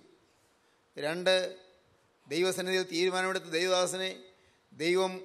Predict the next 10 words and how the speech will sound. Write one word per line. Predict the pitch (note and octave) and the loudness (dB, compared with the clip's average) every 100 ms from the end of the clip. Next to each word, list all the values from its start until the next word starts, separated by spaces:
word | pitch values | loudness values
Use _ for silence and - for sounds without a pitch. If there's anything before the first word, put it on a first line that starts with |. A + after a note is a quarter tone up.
| - | -14
ഉയർത്തി, | C#3 D#3 F3+ F#3 F#3+ F#3+ | -6 0 0 0 0 2
ദൈവം | F#3 F#3 D#3+ | 2 0 -2
അഭിവൃദ്ധിപ്പെടുത്തി. | C#3+ F#3 F#3 F#3 F3+ F3+ F#3+ F#3+ - - _ _ _ - | -2 -2 -2 -4 -6 -4 -4 -4 -8 -20 _ _ _ -10
ദാനിയേലിന് | C3+ F3 F#3 F#3 F#3 F#3 | -4 0 4 4 2 -2
കിട്ടിയതായ | F#3 F#3 F#3+ F#3 F#3 F#3 F#3 F#3 | -4 -4 0 2 4 4 2 -2
പ്രമോഷൻ | - D#3 F3+ F#3 F3 - - - _ _ _ _ _ - | -8 -6 -4 -4 -6 -10 -14 -20 _ _ _ _ _ -10
നൂറ്റിയിരുപത് | E3 F#3 F#3+ F#3+ F3+ | -10 -2 0 2 0
സംസ്ഥാനങ്ങളുള്ള | E3+ E3 D#3 F#3 F#3 F#3 F#3 F#3 F#3+ F3+ - - _ _ _ D3 | -2 -4 -2 0 2 0 -2 0 -2 -2 -10 -20 _ _ _ -4
പേർഷ്യൻ | F3 F3 F#3 | -4 -2 -6
സാമ്രാജ്യത്തിലെ | F#3 F#3 F#3 F#3 F3 F#3 F#3+ F#3+ | -4 0 6 6 4 0 2 2